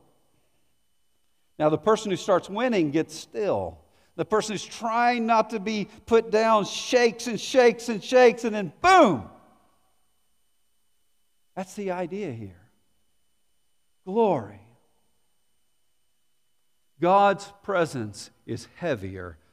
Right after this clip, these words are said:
than anything else in the cosmos. God's word is weightier than anything else in the cosmos. And when God comes to this world with His presence, there is a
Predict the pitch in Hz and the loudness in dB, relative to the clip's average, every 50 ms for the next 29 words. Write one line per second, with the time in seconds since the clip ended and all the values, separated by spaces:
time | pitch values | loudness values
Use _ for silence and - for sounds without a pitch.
0 | _ _ 123 117 123 131 143 147 143 135 127 131 - 123 113 120 120 117 117 107 | _ _ -10 -10 -8 -8 -6 -6 -6 -6 -6 -6 -8 -8 -8 -6 -6 -6 -6 -6
1 | 104 - - 104 98 104 98 - 110 95 90 87 - 98 98 90 _ _ _ _ | -8 -10 -16 -16 -16 -16 -12 -12 -12 -12 -12 -12 -16 -20 -20 -20 _ _ _ _
2 | _ _ _ _ _ _ _ _ _ _ _ _ _ _ _ _ _ _ _ _ | _ _ _ _ _ _ _ _ _ _ _ _ _ _ _ _ _ _ _ _
3 | - 139 147 185 190 220 233 226 233 226 175 175 180 147 151 170 196 214 226 220 | -8 2 6 8 8 10 10 8 6 6 2 -4 -10 -8 -2 2 6 6 8 8
4 | 214 208 202 185 180 196 190 185 185 180 156 - - _ _ _ _ _ 120 123 | 8 6 6 4 2 2 2 2 2 2 2 -2 -10 _ _ _ _ _ -2 2
5 | 156 190 208 214 202 180 160 131 113 98 85 80 78 _ _ _ _ _ _ _ | 4 4 6 4 2 0 -2 -2 -4 -6 -10 -12 -18 _ _ _ _ _ _ _
6 | _ _ _ _ _ _ 147 151 160 180 202 214 220 202 208 208 180 170 170 170 | _ _ _ _ _ _ -4 0 2 2 2 2 0 0 0 0 0 0 0 2
7 | 170 180 185 180 170 160 - - - 143 135 135 - - 175 160 156 139 - 123 | 4 6 6 6 6 2 -2 -10 -10 -8 -8 -6 0 2 4 4 4 2 0 -6
8 | 110 92 87 87 - - - _ _ _ _ _ _ _ _ _ _ _ _ _ | -10 -10 -12 -14 -20 -20 -20 _ _ _ _ _ _ _ _ _ _ _ _ _
9 | _ _ _ _ _ _ _ _ _ _ - 165 180 180 175 165 143 175 196 220 | _ _ _ _ _ _ _ _ _ _ -4 0 2 2 2 2 4 6 6 8
10 | 233 220 202 185 151 - - - 220 220 220 208 190 175 - - - 170 139 - | 8 8 8 6 4 0 -2 0 2 4 4 4 0 -4 -6 -2 0 0 0 0
11 | - - _ _ 143 135 139 156 240 294 285 - - 233 226 240 233 240 226 214 | -4 -14 _ _ -12 -10 -4 0 2 2 2 2 0 0 4 6 8 8 8 6
12 | 180 170 190 185 165 202 196 196 196 - - 220 214 185 156 143 147 127 113 - | 4 2 0 2 2 2 2 2 -2 -4 2 4 4 4 4 2 -4 -6 -6 -10
13 | - - _ _ _ _ 190 185 185 185 180 170 156 185 175 165 156 139 | -14 -20 _ _ _ _ 0 2 4 4 2 4 4 4 4 6 4 2